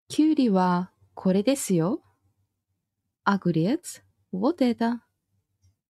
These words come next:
きゅうりはこれですよ。ありがとうございます。Спасибо большое. ありがとうございます。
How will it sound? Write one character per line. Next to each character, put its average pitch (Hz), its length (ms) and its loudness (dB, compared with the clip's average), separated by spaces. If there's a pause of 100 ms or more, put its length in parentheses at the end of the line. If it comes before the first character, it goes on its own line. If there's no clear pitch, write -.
(540)
き - 160 0
ゅ 247 80 4
う 226 40 2
り 202 120 2
は 170 400 0 (400)
こ - 160 -2
れ 202 100 2
で 254 120 2
す - 200 -6
よ。 175 260 0 (2500)
あ 214 140 0
り 226 120 0
が 311 120 2
と 277 200 0
う - 40 -4
ご 196 100 0
ざ 196 200 0
い 190 40 2
ま 190 280 0
す。 - 220 -16 (1080)
Спасибо 214 560 -2
большое. 180 600 -4 (1500)
あ 208 100 0
り 226 140 0
が 285 100 2
と 247 180 0
う 208 60 -2
ご 185 120 -2
ざ 185 180 0
い 185 80 2
ま 185 220 0
す。 - 300 -16